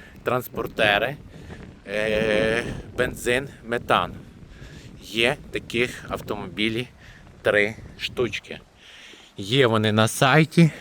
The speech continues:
автомобілі на механічних коробках передач і ціни відповідно до пробігів. Одинадцять п'ятсот дев'яносто дев'ять євро, сто п'ятдесят сім пробігу.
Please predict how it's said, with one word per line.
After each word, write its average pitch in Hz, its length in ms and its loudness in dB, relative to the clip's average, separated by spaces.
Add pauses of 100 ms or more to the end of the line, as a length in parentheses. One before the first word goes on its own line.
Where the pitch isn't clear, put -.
(100)
автомобілі 107 680 8
на 107 160 6
механічних 131 680 0
коробках 120 520 -2
передач 127 680 0 (440)
і 113 60 -2
ціни 160 380 2
відповідно 113 640 2
до 123 160 2
пробігів. 87 580 -2 (360)
Одинадцять 113 560 2
п'ятсот 107 340 2
дев'яносто 98 460 2
дев'ять 120 440 4
євро, 131 420 0 (800)
сто - 240 0
п'ятдесят 131 480 2
сім 131 240 -2
пробігу. 123 640 2